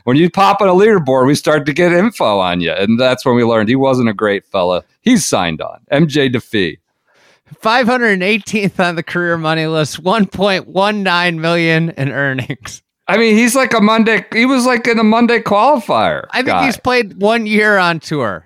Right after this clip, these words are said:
Speaker 2: This, he, he des-, he deserves to have a, a, a
Speaker 1: Lifeblood.
Speaker 2: big voice. He has a big voice in the future of the P G A Tour.
Speaker 1: Dylan Fratelli, the frugalite,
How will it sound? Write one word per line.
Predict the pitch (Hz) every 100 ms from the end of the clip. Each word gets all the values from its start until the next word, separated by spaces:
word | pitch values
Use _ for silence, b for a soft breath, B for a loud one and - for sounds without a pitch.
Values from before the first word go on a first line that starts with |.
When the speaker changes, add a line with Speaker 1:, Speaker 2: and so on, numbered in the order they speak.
| -
Speaker 2:
This, | 156 214 214
he, | - 175 226
he | 202 226
des-, | 226 208 -
he | 214 247
deserves | 254 202 220 208 170
to | 175
have | 180 180 160
a, | 135 _ -
a, | 160
a | 147
Speaker 1:
Lifeblood. | 117 135 135 196
Speaker 2:
big | 202 170
voice. | 139 165 156 123 117 - _ b b
He | - 254
has | - 233
a |
big | 170 - 226 226
voice | 190 180 202 185 156 123 - - b b b b
in | 185
the | 175
future | - 208 190 185
of | 180
the | 160
P | - 165
G | 135 143
A | 120
Tour. | - 117 85 - _ _ _ _ _ _ b b b b b b b 110
Speaker 1:
Dylan | 98 175 233 240 240 208 214 -
Fratelli, | - 175 170 - 143 127 90 - - _ _ _ _ -
the | 143
frugalite, | - 214 247 185 147 107 82